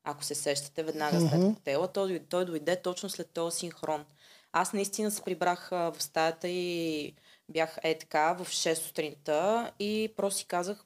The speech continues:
Speaker 1: „Какво трябва да направя? Може би трябва да се смиря, може би трябва да се извиня.“ И в този момент наистина падна падаща звезда. Супер, супер, а, изглежда се едно си го измисля, но не беше така. И си легнах спокойно и си казах: „Добре, утре ще се извиня.“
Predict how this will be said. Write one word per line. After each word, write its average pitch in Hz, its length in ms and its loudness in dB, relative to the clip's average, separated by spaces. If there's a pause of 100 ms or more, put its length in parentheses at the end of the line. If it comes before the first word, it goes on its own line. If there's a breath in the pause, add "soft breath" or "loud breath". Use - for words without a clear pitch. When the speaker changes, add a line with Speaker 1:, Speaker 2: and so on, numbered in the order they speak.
(180)
Speaker 1:
„Какво - 180 -6
трябва 185 260 4
да 180 60 2
направя? 165 720 0 (380 soft breath)
Може 175 180 -2
би 170 80 -6
трябва 170 240 4
да 165 60 0
се 165 60 -4
смиря, 165 1000 2 (160)
може 170 300 -2
би 170 500 2 (360)
трябва 165 220 4
да 165 60 -4
се 170 100 -4
извиня.“ 151 280 0
И 269 120 0
в - 40 -16
този 233 160 4
момент 226 260 2
наистина 208 280 -2
падна 175 680 0
падаща 151 340 2
звезда. 139 340 -4
Супер, - 360 -4 (100)
супер, - 440 -6
а, 139 160 -6 (680)
изглежда 143 360 -2
се - 140 -4
едно 143 140 -2
си 143 120 -4
го 139 60 -8
измисля, 170 320 -2
но 226 100 2
не 160 120 2
беше 151 280 2
така. 220 240 2 (300 loud breath)
И 220 80 0
си 202 160 0
легнах 220 360 6
спокойно - 460 0
и 262 40 -2
си 247 100 -4
казах: 202 280 2
„Добре, 175 280 2
утре 233 340 0
ще - 140 -4
се 190 80 -2
извиня.“ 151 460 -4